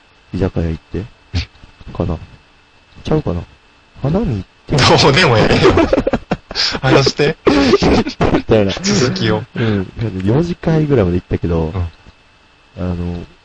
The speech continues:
Speaker 1: 俺なんか、なんか池袋ってなんかアニメの舞台とかにもなって、
Speaker 2: うん。
Speaker 1: すごい神聖な感じやねんけど、
Speaker 2: うん。
Speaker 1: 池袋のめっちゃ綺麗な天然芝の上で毛吐いたわ。
Speaker 2: <laughs> 汚な。
Speaker 1: もう、しかもあの、あれ、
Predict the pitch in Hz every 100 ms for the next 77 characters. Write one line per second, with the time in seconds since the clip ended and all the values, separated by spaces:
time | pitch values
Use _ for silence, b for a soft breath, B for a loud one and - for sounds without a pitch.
0 | _ - 165 117 92 90 - - 117 131
1 | - 98 85 87 85 110 117 113 113 104
2 | 110 92 80 - 85 82 80 - - 80
3 | - _ _ _ _ 95 87 82 98 104
4 | 87 127 127 - 120 90 90 87 90 82
5 | 82 85 80 - _ _ - 90 82 82
6 | B B B _ - - - 117 - 107
7 | 92 85 87 90 101 113 - - 117 156
8 | 123 95 87 80 82 _ _ - 120 110
9 | 110 95 - 90 80 85 82 85 92 95
10 | 85 80 82 85 - - _ _ _ _
11 | _ _ _ - 139 - - _ - -
12 | - 101 101 107 - - _ 104 110 104
13 | - - 113 92 92 95 98